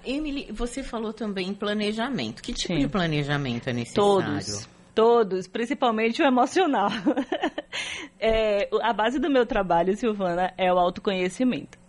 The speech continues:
Speaker 2: né? Não existe a gente falar sobre um ser profissional sem a gente falar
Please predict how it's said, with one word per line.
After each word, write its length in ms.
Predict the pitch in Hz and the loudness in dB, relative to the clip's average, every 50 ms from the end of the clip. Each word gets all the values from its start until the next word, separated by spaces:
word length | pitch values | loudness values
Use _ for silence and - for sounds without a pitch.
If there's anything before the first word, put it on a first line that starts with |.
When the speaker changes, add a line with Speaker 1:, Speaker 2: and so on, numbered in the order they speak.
| _ - | _ -8
Speaker 2:
né? 180 | - 156 147 147 | -4 -4 -2 0
Não 200 | 170 185 185 190 | 0 2 4 4
existe 460 | 190 196 170 165 190 196 202 - 233 | 4 2 2 0 -2 -4 -4 -4 -4
a 40 | 220 | -2
gente 240 | 233 208 208 - | -2 -2 -4 -4
falar 460 | - 269 254 233 175 165 160 156 175 180 | -2 0 0 0 2 0 0 -2 -4 -4
sobre 320 | - 202 175 165 165 180 | -4 -4 -4 -2 -2 -2
um 320 | 190 190 185 185 180 170 | -2 -2 -4 -4 -6 -8
ser 540 | 165 - - - - 220 214 226 294 277 - | -10 -12 -6 -2 2 2 4 4 2 0 -2
profissional 840 | - 220 214 220 - 233 226 - 233 214 196 185 170 165 165 170 202 | -4 -4 -4 -4 -4 -6 -6 -6 -4 -4 -2 -2 0 0 0 -2 -2
sem 160 | 240 - 302 294 | -2 -2 0 0
a 40 | |
gente 180 | 269 254 233 - | 0 0 -2 -2
falar 480 | - 302 269 226 190 190 202 285 - | 0 0 2 2 2 0 -2 -4 -8